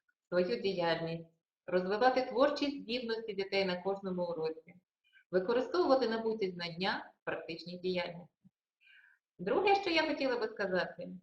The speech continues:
мені дуже пощастило працювати, е, в, у колективі талановитих вчителів, е,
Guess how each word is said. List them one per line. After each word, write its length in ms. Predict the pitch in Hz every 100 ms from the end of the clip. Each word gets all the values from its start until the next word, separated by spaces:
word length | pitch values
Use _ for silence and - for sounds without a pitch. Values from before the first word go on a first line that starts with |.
| _
мені 300 | 196 233 262
дуже 240 | 339 403
пощастило 960 | 403 285 - 208 - 233 269 285 294 277
працювати, 680 | - 180 175 180 214 240 220
е, 360 | 220 _ _ 180 180 180
в, 420 | 185 180 180 170 - -
у 260 | 220 220
колективі 600 | 220 202 202 254 262 214 202
талановитих 720 | 214 220 226 233 277 277 196
вчителів, 600 | - 180 170 185 233
е, 60 | 254